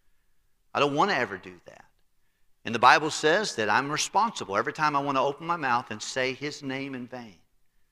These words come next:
You know, people get mad and they do Christian cuss words, like Jiminy Cricket.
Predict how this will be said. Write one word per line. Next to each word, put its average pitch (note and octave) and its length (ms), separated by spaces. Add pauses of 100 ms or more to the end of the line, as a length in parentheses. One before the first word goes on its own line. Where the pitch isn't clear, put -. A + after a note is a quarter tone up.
(560)
You G#2+ 60
know, G2+ 60
people A2 240
get A2 180
mad A2+ 120
and A#2+ 100
they G#2 60
do A#2 140
Christian - 420
cuss - 280
words, - 440 (520)
like G#2 220
Jiminy C#3 540
Cricket. - 400